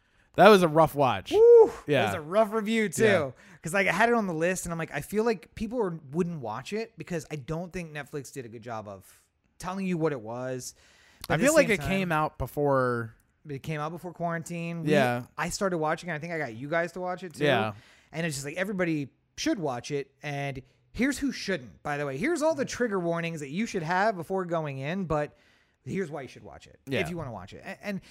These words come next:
Speaker 2: it's more of like, uh, "Hey, I watched thirty documentaries. Here's five that I thought were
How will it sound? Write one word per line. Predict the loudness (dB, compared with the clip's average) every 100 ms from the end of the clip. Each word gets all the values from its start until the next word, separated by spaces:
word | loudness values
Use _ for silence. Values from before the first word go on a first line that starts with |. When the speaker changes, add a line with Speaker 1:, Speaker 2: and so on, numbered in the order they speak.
| -6
Speaker 2:
it's | -6 -2
more | -2 0
of | 0
like, | 2 0 0
uh, | 0 0 -2 -6 _ _ _
"Hey, | 0 2
I | 2
watched | 0 -2 -6 -6
thirty | -4 0
documentaries. | 0 0 -2 -8 -6 -8
Here's | -8 -10 -12 _ -10
five | -8 -8 -12 -20 _
that | -6
I | -6
thought | -6 -8 -8
were | -10 -10 -12